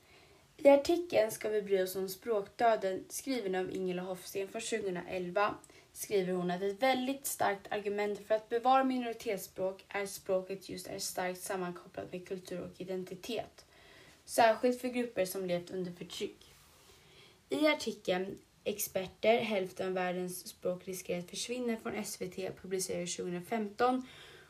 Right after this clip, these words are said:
går att läsa att minoritetsgruppers språk världen över har negligerats eller medvetet förtryckts genom tiderna, om språket inte övergivits av talarna själva.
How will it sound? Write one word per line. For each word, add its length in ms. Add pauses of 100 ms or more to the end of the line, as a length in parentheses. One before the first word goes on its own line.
(160)
går 240
att 220
läsa 420
att 220
minoritetsgruppers 1120
språk 480
världen 420
över 280
har 140
negligerats 720
eller 200
medvetet 760
förtryckts 560
genom 240
tiderna, 520 (680)
om 160
språket 420
inte 220
övergivits 840
av 160
talarna 580
själva. 420